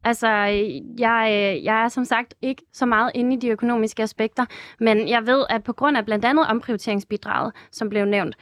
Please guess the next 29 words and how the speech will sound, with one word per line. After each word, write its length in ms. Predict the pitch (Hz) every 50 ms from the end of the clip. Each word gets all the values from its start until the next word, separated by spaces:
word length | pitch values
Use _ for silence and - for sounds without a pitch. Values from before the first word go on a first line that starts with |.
| - - -
der 100 | - 220
siden 300 | 220 - - 254 247 269
to 160 | 262 - 302
tusind 240 | 269 262 262 254 233
og 60 | 202
seksten 540 | - - - 202 226 233 - - - 254 226 - - - - - _
og 100 | - 214 - -
t-, 100 | 254 - -
frem 200 | 233 240 233 202
til 120 | - 220
bare 220 | - 208 190 214
to 180 | 226 - - 247
tusind 240 | 214 - 233 226 233
og 60 | 220
nitten, 280 | 220 220 233 - 254 240
der 60 | 226
er 60 | 208
der 80 | 208 214
blevet 220 | 214 214 - 214
sparet 420 | - - - - - 208 226 - - -
ni 280 | 254 254 277 277 247 -
milliarder 540 | - 240 233 208 208 226 254 277 - 302 254 - _ _ _ _ _ _ _ -
på 260 | - 254 226 208 - -
uddannelser, 480 | 269 269 269 254 226 226 220 - 226 208 - _ _ _
på 80 | - 226
uddannelsesområdet. 760 | 247 233 254 233 214 226 214 233 220 208 208 214 214 214 - - - - - - - - _
Så 360 | - - 240 220 214 185 147 - _ - - -
d-, 40 | - -
altså, 220 | - 226 214 226